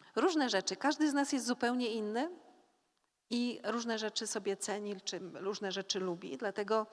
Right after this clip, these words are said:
nie ma jednakowych wyzwań ani jednakowych zadań dla nas. Pan Bóg ma, y, zadanie i wyzwanie dla ciebie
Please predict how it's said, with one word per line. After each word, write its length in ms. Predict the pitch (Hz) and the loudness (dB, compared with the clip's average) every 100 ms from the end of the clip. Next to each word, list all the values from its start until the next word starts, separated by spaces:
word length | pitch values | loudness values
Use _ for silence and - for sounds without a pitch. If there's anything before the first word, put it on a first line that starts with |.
| - - - _ _ - - | -12 -20 -20 _ _ -20 -8
nie 200 | 233 285 | 0 4
ma 360 | 262 185 185 - | 6 4 2 -4
jednakowych 760 | 175 202 214 220 - 240 233 | 0 0 2 0 0 0 0
wyzwań 600 | 220 269 233 156 - - - | 2 2 2 -2 -4 -4 -6
ani 200 | 196 196 | -4 -2
jednakowych 540 | 202 202 - 208 202 | -2 -2 -2 -4 -4
zadań 420 | 202 214 190 175 | -2 -2 -2 -6
dla 180 | 180 127 | -4 -4
nas. 360 | 98 - - - _ - - _ _ _ _ | -4 -8 -10 -10 _ -20 -20 _ _ _ _
Pan 180 | - 226 | -2 0
Bóg 180 | 226 240 | -2 0
ma, 260 | 220 226 220 | 2 0 -2
y, 40 | 240 190 - - | -8 -12 -14 -8
zadanie 560 | 196 214 226 262 254 | -4 0 2 2 0
i 280 | 240 214 214 | -2 -2 -4
wyzwanie 600 | 208 208 202 214 220 214 | -2 -2 0 -2 0 -2
dla 180 | 202 202 | -2 -2
ciebie 460 | - 247 190 - | 2 0 0 -6